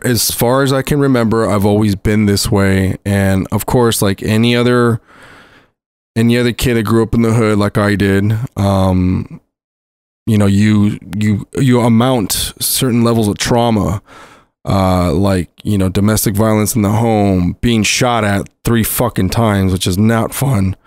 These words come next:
Uh, and of course, you know, the trials and tribulations of being a teenager and stuff like that. But I think what made me even more, uh, high level of testosterone, uh, I guess, peak.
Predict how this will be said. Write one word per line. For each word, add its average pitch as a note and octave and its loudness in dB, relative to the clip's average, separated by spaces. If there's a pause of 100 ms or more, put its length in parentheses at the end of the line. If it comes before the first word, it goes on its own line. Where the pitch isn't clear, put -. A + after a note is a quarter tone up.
(640)
Uh, G2 0
and B2+ 0
of D3 -2
course, E3+ 0
you D#3 2
know, B2+ 2
the A2+ -2
trials B2 0
and G#2+ 0
tribulations G2+ 0
of F#2 -2
being G2+ 0
a F#2 0
teenager G2 0
and F#2 0
stuff - -2
like F#2 -2
that. F#2+ 0
But G2+ -2
I A#2 0
think C3+ -2
what A#2+ 2
made A2+ 2
me A#2 2
even A2 2
more, G#2+ 2 (680)
uh, F#2+ 0 (200)
high B2 -2
level A#2 2
of F#2+ -4
testosterone, G#2+ 0 (100)
uh, G2+ 0
I F#2+ 0
guess, G#2 -2 (1160)
peak. - -4